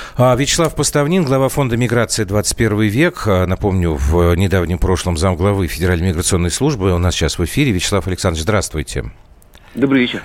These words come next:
Speaker 1: Вот скажите, пожалуйста, м, ну, вы, наверное, да, в курсе того, что сейчас произошло и происходит, э, в Якутске. М, это какая-то прецедентная история?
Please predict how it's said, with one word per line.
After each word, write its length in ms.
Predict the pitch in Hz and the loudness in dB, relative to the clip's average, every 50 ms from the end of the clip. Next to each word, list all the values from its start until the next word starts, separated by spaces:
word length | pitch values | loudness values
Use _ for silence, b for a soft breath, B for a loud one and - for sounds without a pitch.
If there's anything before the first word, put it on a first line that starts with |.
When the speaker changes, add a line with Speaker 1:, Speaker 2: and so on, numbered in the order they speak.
| - | -10
Speaker 1:
Вот 220 | - 101 113 135 - | -4 -2 0 0 0
скажите, 380 | - - 135 135 143 127 - | -2 -2 -2 0 -2 -4 -4
пожалуйста, 760 | - 101 104 95 95 92 82 - - - - 85 82 82 82 73 | -2 -2 0 0 2 0 0 -2 -4 -4 0 0 2 2 2 0
м, 340 | 65 71 80 78 78 80 87 | 0 -2 -2 -2 0 0 0
ну, 80 | 117 127 | 0 2
вы, 120 | 113 123 | 0 0
наверное, 400 | 113 110 104 101 87 90 98 92 | 0 2 0 0 0 0 -2 -2
да, 140 | 80 90 82 | 0 -2 -2
в 100 | 76 - | -4 -4
курсе 320 | - 104 80 78 - - - | -4 -2 -2 -2 -2 -4 -2
того, 180 | - 82 78 | -2 -2 -2
что 160 | 73 - - 80 | -2 -4 -4 -4
сейчас 220 | - - 82 - | -2 -2 -4 -4
произошло 520 | - 80 85 82 78 87 82 - - 87 85 | -4 -4 -2 0 0 -2 -2 -2 -2 -2 -2
и 40 | 80 | 0
происходит, 720 | - 90 90 90 82 - - 87 80 71 78 - - - | 0 0 -2 0 -2 -2 -2 -2 -2 -2 -4 -8 -4 -2
э, 140 | 85 82 82 | 0 0 0
в 60 | 80 | 0
Якутске. 680 | 87 92 95 - 156 175 165 - - - - 90 82 73 | -2 -4 -4 -2 -2 -2 -2 -2 -6 -4 -2 0 0 0
М, 840 | 58 57 50 50 53 57 58 55 52 57 58 60 60 58 58 - - - - - - - - - - - | -2 -6 -10 -12 -12 -14 -14 -12 -12 -12 -12 -12 -12 -14 -14 -16 -18 -20 -20 -20 -20 -20 -20 -20 -20 -6
это 260 | - 127 143 - - 151 | -2 -2 0 0 -2 -2
какая-то 460 | - 147 139 - 143 139 135 - 139 120 | -2 -4 -2 0 -2 -2 0 -2 -4 -2
прецедентная 800 | 139 131 120 - - 117 98 95 90 82 76 - - 87 87 85 | -2 -2 -2 -2 -2 -4 0 0 0 -2 -2 -2 -4 -2 -2 -2
история? 540 | - - - 95 90 85 87 90 92 101 | -4 -4 -2 0 0 2 2 0 -2 -4